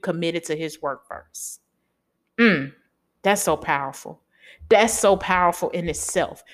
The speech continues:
knowing that if you commit to his will and his plan, that all the goals and the aspirations and the things that you have that you wanna fulfill in life, it will all line up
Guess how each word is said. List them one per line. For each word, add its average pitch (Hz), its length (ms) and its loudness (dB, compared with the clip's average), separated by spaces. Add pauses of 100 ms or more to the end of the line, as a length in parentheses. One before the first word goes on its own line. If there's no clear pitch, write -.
(180)
knowing 214 500 4
that 190 160 -2
if - 180 -2
you 240 140 0
commit 202 420 -4
to 185 100 -8
his 208 260 -2
will 180 320 0
and 156 80 -6
his 202 240 0
plan, - 400 -10 (1120)
that 170 160 4
all 233 300 10
the 190 80 6
goals 190 500 2
and 165 120 -6
the - 100 -4
aspirations 185 720 -4
and 160 200 -8 (260)
the 180 60 -4
things 220 340 2
that - 240 0
you 247 80 4
have 180 440 2 (220)
that 175 280 2
you 302 140 8
wanna 160 360 6
fulfill 151 480 -4
in 143 120 -6
life, - 460 -8 (460)
it 254 340 4
will 160 280 2
all 226 680 2
line 185 600 2 (180)
up - 420 -2